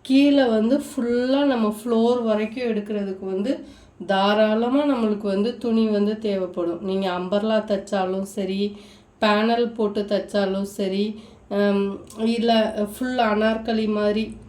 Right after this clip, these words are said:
நல்லா ஃப்ளோர் வரைக்கும் நல்லா மூணு லேயரா வச்சு தைச்சாலும் சரி, உங்களுக்கு வந்து அஞ்சு மீட்டர்லேருந்து ஆறு மீட்ரு வரைக்கும் தாராளமா தேவைப்படும், ஃப்ளோர் வரைக்கும் தைக்கிறீங்க அப்படின்னா.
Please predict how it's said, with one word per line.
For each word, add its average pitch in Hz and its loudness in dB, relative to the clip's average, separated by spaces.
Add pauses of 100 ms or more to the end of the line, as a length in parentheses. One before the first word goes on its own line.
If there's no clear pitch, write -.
நல்லா 202 2
ஃப்ளோர் 220 0
வரைக்கும் 208 0
நல்லா 202 0
மூணு 226 0
லேயரா 214 2
வச்சு 202 -6
தைச்சாலும் 202 -2
சரி, 208 -4 (360)
உங்களுக்கு 226 0
வந்து 220 0
அஞ்சு 214 0
மீட்டர்லேருந்து 220 0
ஆறு 208 0
மீட்ரு 226 0
வரைக்கும் 202 -4
தாராளமா 196 0
தேவைப்படும், 175 -6
ஃப்ளோர் 202 2
வரைக்கும் 185 -4
தைக்கிறீங்க 180 -4
அப்படின்னா. 170 -6